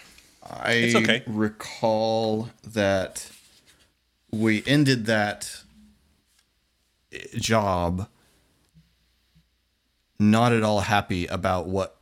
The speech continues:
Speaker 1: Calloway was up to, but I don't remember why. And I have this beautiful new notebook that doesn't have all of my old notes in it.
Speaker 2: <laughs> Um,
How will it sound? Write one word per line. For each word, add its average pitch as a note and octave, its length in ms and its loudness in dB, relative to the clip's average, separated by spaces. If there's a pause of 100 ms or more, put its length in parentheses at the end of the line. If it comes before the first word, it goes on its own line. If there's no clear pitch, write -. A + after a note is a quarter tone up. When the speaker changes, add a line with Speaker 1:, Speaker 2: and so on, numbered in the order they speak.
(160)
Speaker 1:
Calloway F2 520 -2
was E2 260 -8
up G2 240 -6
to, D2+ 400 -12 (1200)
but - 140 -8
I G2+ 100 2
don't B2+ 240 2
remember A2 340 2
why. E2+ 560 -6 (280)
And E2 440 -2 (260)
I F#2 80 -6
have F#2+ 480 -2
this F#2 220 -4
beautiful A2 480 0
new G2 240 2
notebook F2 480 -4
that E2+ 100 -8
doesn't F2 240 -4
have E2+ 180 -6
all C#2 140 -4
of - 100 -10
my E2 120 -4
old - 180 0
notes - 240 -4
in - 80 -6 (100)
it. F3+ 140 -4
Speaker 2:
<laughs> - 60 -14 (880)
Um, C3+ 480 -2